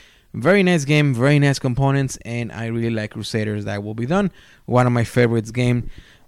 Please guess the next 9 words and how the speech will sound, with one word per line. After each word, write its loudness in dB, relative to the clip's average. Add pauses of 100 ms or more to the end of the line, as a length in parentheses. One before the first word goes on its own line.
(100)
uh, 0
games 0
on 0
this, 2
uh, -2
you 0
know, 0
genre 0
of -4